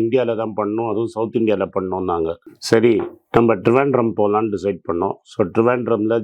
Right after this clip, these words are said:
ஜான்வரி மாசத்துல ஒரு ஈவென்ட் பண்ணலான்னு இருக்கோம். அது தமிழ்நாட்டுக்கு ரொம்ப கிட்ட வேற, அதனால ஜான்வரியில ட்ரிவாண்ட்ரம்ல ஈவென்ட் பண்ணலான்னு இருக்கோம்.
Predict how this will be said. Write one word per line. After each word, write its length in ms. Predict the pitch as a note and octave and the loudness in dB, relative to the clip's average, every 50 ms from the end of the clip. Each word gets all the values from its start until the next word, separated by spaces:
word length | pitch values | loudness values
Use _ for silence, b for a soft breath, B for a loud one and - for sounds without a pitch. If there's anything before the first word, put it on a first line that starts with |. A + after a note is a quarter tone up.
| F#2 | 0
ஜான்வரி 400 | A2 A2 A2+ A#2+ A#2+ A#2+ A2 A#2 G#2 G#2 | -2 -2 0 -2 -2 0 0 0 0 0
மாசத்துல 420 | G2+ F2 - G2+ F2+ - - A2 B2+ B2+ B2+ _ _ _ _ - | -2 -4 -6 -8 -8 -2 0 0 0 0 -2 _ _ _ _ 2
ஒரு 160 | A2 A2 A2+ A2 | 2 4 4 2
ஈவென்ட் 260 | G2 A2 A2+ A2+ A2 - G#2+ | 2 2 0 0 -2 -2 -2
பண்ணலான்னு 400 | G2+ G2 F#2+ G2 G2 G2 F#2 F2 | -2 -2 0 -2 -2 -2 -2 -6
இருக்கோம். 300 | E2+ D#2 - F2+ F2 - - _ _ _ _ b b b b b b | -8 -6 -4 -6 -6 -6 -8 _ _ _ _ b b b b b b
அது 200 | G#2 G#2 G#2+ G#2 G#2 A2 | 2 4 4 2 2 0
தமிழ்நாட்டுக்கு 540 | A2+ A#2+ B2 A#2+ A2+ F#2 G#2+ F2+ F#2+ F#2+ | 0 0 0 0 -2 -2 -4 -6 -4 -4
ரொம்ப 160 | G#2 G#2 A2 G#2 - - | -2 0 -2 -2 -2 -4
கிட்ட 260 | G2+ D#2+ - G2 F#2+ | -8 -6 -2 -2 0
வேற, 340 | F2+ F2 E2 D2+ E2+ - - _ _ _ b b b b | 0 0 -2 -2 -4 -6 -6 _ _ _ b b b b
அதனால 400 | G2 G2+ G#2 G#2+ A2 A2 A2+ G#2 F2+ E2 D#2 - _ _ _ _ _ _ _ | 2 2 4 4 4 2 2 0 0 -4 -8 -12 _ _ _ _ _ _ _
ஜான்வரியில 680 | - G2+ A#2 B2 B2+ C3 B2+ B2+ A2 A#2+ A2 F2+ G2+ G#2+ G#2+ G2 - - - _ _ _ | 0 2 4 4 4 4 2 4 4 2 2 2 2 2 2 0 -2 -6 -12 _ _ _
ட்ரிவாண்ட்ரம்ல 640 | - A#2 A#2 B2+ B2+ B2+ A2+ A#2 A2+ G#2 G#2 G2+ G#2 G#2+ G#2 | -2 2 2 2 2 2 0 -2 0 0 0 0 0 0 0
ஈவென்ட் 340 | G2 F#2+ F2+ G#2+ A2 A2+ A2 - | 0 0 -2 0 -2 -2 -2 -2
பண்ணலான்னு 420 | - F#2+ F#2 F2+ F#2 F#2 F#2+ F2+ E2+ | -2 -2 -2 -2 -2 -2 -2 -2 -4
இருக்கோம். 300 | E2 - - G2 G2+ | -4 -2 0 0 0